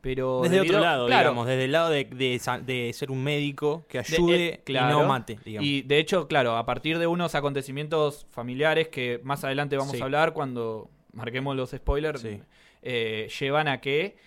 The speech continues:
Speaker 1: el chico decida ir a la guerra a ayudar sin usar armas. Y
Speaker 2: Sí.
Speaker 1: todo esto de cómo se tiene que enfrentar a un sistema político militar norteamericano que,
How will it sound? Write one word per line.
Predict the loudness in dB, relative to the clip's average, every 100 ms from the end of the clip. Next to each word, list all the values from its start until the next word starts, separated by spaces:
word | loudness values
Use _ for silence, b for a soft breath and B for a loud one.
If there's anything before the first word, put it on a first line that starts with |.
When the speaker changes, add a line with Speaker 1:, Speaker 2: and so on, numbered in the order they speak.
| b b
Speaker 1:
el | -12
chico | -8 -2 2 4 2 0 -8
decida | -12 -10 -6 -2 0 0
ir | 0 0
a |
la | 2
guerra | 0 0 0 0
a | 0
ayudar | 0 0 0
sin | -2 -10 -6 -4
usar | -4 -6 -6
armas. | -10 -16 _
Y | -4 -2 -2 -8
Speaker 2:
Sí. | -14 -4
Speaker 1:
todo | -2 -2
esto | 0 0
de | 0 0
cómo | 0 4 2 0 -4 b
se | -16 -12 -8
tiene | -6 -4
que | -4
enfrentar | -4 -6 0 0 0
a |
un | -2 -2
sistema | -6 -2 0 0 -2
político | -4 -4 -8 -8 -2 -2
militar | 0 -2 -4 -2 0 0 -6 b b
norteamericano | -8 -6 -4 -4 -2 -2 -2 -4
que, | -2 0 -2